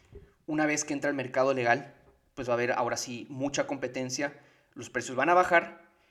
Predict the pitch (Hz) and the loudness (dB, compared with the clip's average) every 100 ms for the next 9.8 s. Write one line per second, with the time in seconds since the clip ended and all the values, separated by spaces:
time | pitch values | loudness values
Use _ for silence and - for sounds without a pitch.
0 | _ - 147 160 160 175 - 175 160 147 | _ -18 -2 2 2 2 0 0 0 -4
1 | 135 139 143 143 135 - 123 127 120 - | -4 0 0 0 -4 -6 -8 -6 -6 -8
2 | - _ _ _ _ 131 120 117 113 - | -20 _ _ _ _ -8 -6 -6 -6 -6
3 | 147 139 143 135 139 139 151 139 120 - | -4 -4 -6 -4 -6 -4 -6 -6 -6 -8
4 | 120 120 123 127 120 113 113 123 120 113 | -8 -4 -2 -2 -4 -6 -2 0 0 -4
5 | - _ _ 117 107 101 - - _ _ | -14 _ _ -16 -14 -14 -16 -20 _ _
6 | _ _ - 131 127 156 156 - - _ | _ _ -4 -4 2 0 0 -12 -20 _
7 | 127 120 120 117 131 - - - 120 113 | -14 -6 -6 -4 -4 -6 -14 -16 -16 -6
8 | 110 123 156 170 156 151 - - _ _ | -4 -4 -2 0 2 0 -4 -16 _ _
9 | - 123 - 135 123 - - _ | -8 -8 -8 -6 -6 -6 -14 _